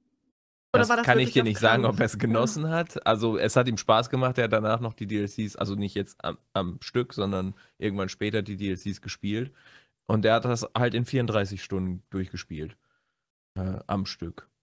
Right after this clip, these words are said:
Speaker 2: Und da hab ich ihm auch sehr gerne zugeguckt. Und ich kann das verstehen, diese Anziehungskraft. Das ist halt ein Event. So, m-, normalerweise streamst du jeden Tag von bis. Und das ist halt Alltag. Und dann nimmst du dir halt mal einen Tag, einen Samstag oder was, raus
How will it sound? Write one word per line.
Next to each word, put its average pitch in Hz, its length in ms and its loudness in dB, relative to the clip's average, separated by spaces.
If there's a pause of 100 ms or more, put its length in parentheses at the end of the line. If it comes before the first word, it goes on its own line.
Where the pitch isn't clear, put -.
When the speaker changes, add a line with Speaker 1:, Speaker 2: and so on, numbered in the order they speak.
(140)
Speaker 2:
Und 95 260 -6
da 107 180 2
hab 110 100 2
ich 127 120 -2
ihm 143 80 -2
auch 196 200 2
sehr 185 160 0
gerne 127 240 2
zugeguckt. 98 680 -6
Und 92 100 -6
ich - 180 -8
kann 120 180 -2
das 123 160 0
verstehen, 170 420 -2
diese 113 180 0
Anziehungskraft. 101 680 -4
Das 107 80 -4
ist 139 160 -2
halt 156 220 0
ein - 120 -10
Event. 127 600 0 (220)
So, 107 160 -4
m-, 101 360 -4
normalerweise 139 920 2 (360)
streamst 139 420 2
du 127 280 2
jeden 120 260 0
Tag 127 320 2
von 123 380 0
bis. 131 520 -2 (220)
Und 117 580 -4
das 110 140 2
ist 101 100 -6
halt 104 160 0
Alltag. 147 540 0
Und - 140 -8
dann 131 120 -2
nimmst 143 220 -6
du 151 60 -2
dir 143 140 0
halt 143 140 0
mal 143 160 -2
einen 127 240 0
Tag, 139 380 0
einen 113 80 0
Samstag 135 500 0
oder 139 260 -4
was, 139 260 -6
raus 135 360 -2